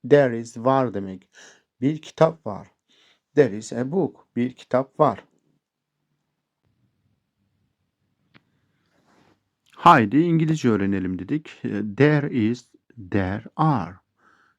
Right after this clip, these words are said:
There is ve there are kalıbı ya da kalıpları anlam olarak var demek dedik. Örnek cümlemize geçecek olursak,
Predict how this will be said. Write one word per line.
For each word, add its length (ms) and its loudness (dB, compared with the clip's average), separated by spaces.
There 260 2
is 280 -14
ve 100 -8
there 220 -4
are 240 -4
kalıbı 600 -2
ya 100 -2
da 80 -8
kalıpları 800 -6
anlam 360 -2
olarak 360 -10
var 320 -2
demek 340 -10
dedik. 340 -6
Örnek 380 4
cümlemize 460 -4
geçecek 480 -8
olursak, 460 -10